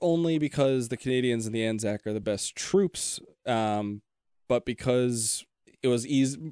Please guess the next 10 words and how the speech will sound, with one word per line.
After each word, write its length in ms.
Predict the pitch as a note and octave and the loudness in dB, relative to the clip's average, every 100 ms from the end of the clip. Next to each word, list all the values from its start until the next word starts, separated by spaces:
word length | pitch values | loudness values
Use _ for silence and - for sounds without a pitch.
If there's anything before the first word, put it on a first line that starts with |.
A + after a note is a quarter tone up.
| - | 0
better 180 | D3 C#3+ | 2 2
politically 600 | - C#3+ D3+ C3 B2 A2+ | -2 0 2 0 -4 -4
for 160 | A2 | -6
Haig 320 | A2 A2 A2 | -2 -2 -2
if 100 | A2 G#2+ | -4 -2
less 220 | A2 - | -4 -4
British 400 | B2 C#3 C#3 - | -2 0 0 -2
people 300 | A2 - F#2+ | -4 -2 -4
were 100 | F2+ | -4
dying. 380 | E2 D2 D3 | -4 -8 -12